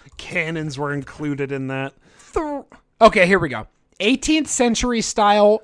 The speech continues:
Speaker 2: cannon
Speaker 1: Oh,
Speaker 2: model.
Speaker 1: hell yeah.
Speaker 2: Fu-
Speaker 1: Ten pound Parrott rifle, full-size Civil War ornamental cannon barrel replica.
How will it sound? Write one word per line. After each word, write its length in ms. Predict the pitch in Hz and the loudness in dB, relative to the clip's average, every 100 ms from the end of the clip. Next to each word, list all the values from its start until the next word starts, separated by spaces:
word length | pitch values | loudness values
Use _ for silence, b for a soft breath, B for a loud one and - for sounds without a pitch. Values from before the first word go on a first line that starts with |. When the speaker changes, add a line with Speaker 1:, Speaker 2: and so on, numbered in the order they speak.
| - | -8
Speaker 2:
cannon 440 | - 220 214 214 | -6 -2 0 2
Speaker 1:
Oh, 100 | 190 | 0
Speaker 2:
model. 420 | 175 190 208 - 277 190 | 2 6 6 6 4 2
Speaker 1:
hell 40 | |
yeah. 280 | 165 147 131 | 0 0 -2
Speaker 2:
Fu- 60 | - b - | -6 b -6
Speaker 1:
Ten 300 | - 277 285 | 0 2 8
pound 380 | - 247 220 - | 6 6 0 4
Parrott 420 | - 196 202 180 | 4 4 0 -2
rifle, 460 | 143 139 135 120 123 | -6 -8 -8 -10 -12
full-size 560 | - 190 202 196 180 | -10 -8 -6 -4 -4
Civil 280 | - 170 165 | -4 -8 -8
War 240 | 143 143 143 | -6 -8 -8
ornamental 480 | 160 160 151 143 147 | -8 -8 -10 -10 -14
cannon 420 | - 156 151 143 | -14 -12 -10 -12
barrel 360 | 131 143 131 135 | -10 -10 -10 -12
replica. 720 | 160 156 - 123 - - | -12 -12 -12 -20 -20 -20